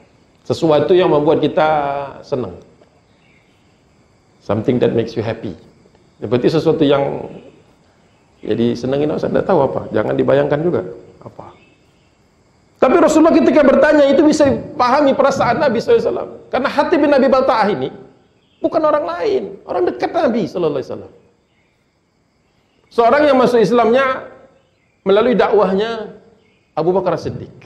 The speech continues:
radhiyallahu anhu. Jadi kelompok As-Sabiqunal Awwalun, orang kelompok pertama, orang, orang senior,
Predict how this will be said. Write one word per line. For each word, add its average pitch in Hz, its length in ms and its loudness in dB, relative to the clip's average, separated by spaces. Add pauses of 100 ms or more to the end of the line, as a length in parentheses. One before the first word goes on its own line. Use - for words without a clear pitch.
(260)
radhiyallahu 120 480 -6
anhu. 92 240 -16 (880)
Jadi 196 480 -4
kelompok 147 400 -4
As-Sabiqunal 160 800 -6
Awwalun, 175 640 -4 (560)
orang 151 240 -4
kelompok 165 400 -4
pertama, 247 400 0
orang, 240 240 0
orang 214 240 -2
senior, 240 640 0